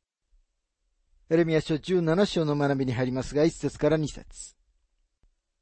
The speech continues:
「ユダの罪は鉄の筆と金剛石の尖りで記され、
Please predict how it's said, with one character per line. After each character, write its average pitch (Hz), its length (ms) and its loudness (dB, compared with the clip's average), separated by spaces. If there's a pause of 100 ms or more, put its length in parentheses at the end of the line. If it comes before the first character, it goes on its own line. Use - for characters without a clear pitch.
(560)
「ユ 208 120 0
ダ 196 140 6
の 156 140 0
罪 151 320 -2
は 123 440 2
鉄 156 300 -2
の 214 140 4
筆 156 260 2
と 110 380 -8 (560)
金 214 240 0
剛 214 140 8
石 170 300 0
の 156 160 2
尖 139 300 4
り 165 120 4
で 170 120 4
記 131 260 -6
さ 117 200 -8
れ、 101 240 -12